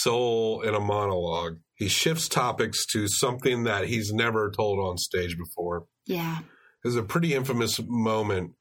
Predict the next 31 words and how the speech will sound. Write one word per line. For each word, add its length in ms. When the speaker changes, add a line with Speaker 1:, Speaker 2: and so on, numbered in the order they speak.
Speaker 1:
for 100
a 80
lot 360
of 220
comedians 560
at 140
that 220
time. 460
But 200
the 200
audience 760
was 340
stunned 340
to 80
silence. 760
And 260
at 140
this 220
point, 480
Barry 540
is 180
now 540
telling 680
these 220
parts 640
of 140
the 100
stories 580
of 120
his 200
past. 520